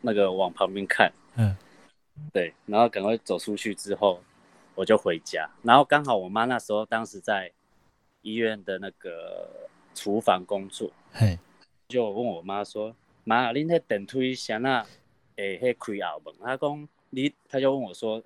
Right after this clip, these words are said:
Speaker 1: ：“欸，你，你是在几楼？”我说：“我是在三楼开后门。”
Speaker 2: 嘿。
Speaker 1: 然后说：“不可能啊，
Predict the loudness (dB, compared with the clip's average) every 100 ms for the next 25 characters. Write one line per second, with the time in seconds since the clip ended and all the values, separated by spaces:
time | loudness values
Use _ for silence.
0 | -14 -12 -12 -14 _ -2 -2 0 0 0
1 | 0 -6 -6 -8 -12 _ _ -2 2 2
2 | 0 -2 -2 -4 -2 -2 -2 -6 -6 -8
3 | -10 -12 _ _ -8 -6 -4 -6 -8 -20
4 | _ _ _ -4 -4 -4 _ _ -12 -4
5 | 4 4 6 4 4 0 0 -2 -6 -8
6 | -10 -10